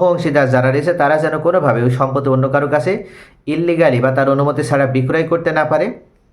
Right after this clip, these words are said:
এমনকি তার অনুমতি ছাড়া বা তাকে ছাড়া যেন কোনোভাবে ওই সম্পত্তি নিজেদের নামে রেকর্ড করে নিতে না পারে, এটা নিশ্চিত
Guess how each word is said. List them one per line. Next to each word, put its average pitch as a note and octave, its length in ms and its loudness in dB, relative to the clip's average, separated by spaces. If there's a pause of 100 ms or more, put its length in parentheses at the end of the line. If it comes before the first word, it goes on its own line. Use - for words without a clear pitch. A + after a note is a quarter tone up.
(360)
এমনকি D#3 420 -2 (460)
তার C#3+ 140 0 (120)
অনুমতি D#3+ 420 -2
ছাড়া D3 240 0
বা D3+ 60 0 (100)
তাকে C3+ 280 0
ছাড়া C#3 200 2
যেন C3 100 4 (120)
কোনোভাবে C#3+ 320 0
ওই C3+ 120 -4
সম্পত্তি C3+ 380 -2
নিজেদের C3+ 260 0
নামে C#3 180 2
রেকর্ড F#3 280 0
করে D3 200 0
নিতে B2+ 220 2
না G#2+ 100 0
পারে, E3 140 -2 (420)
এটা C#3+ 200 2
নিশ্চিত D3 260 -2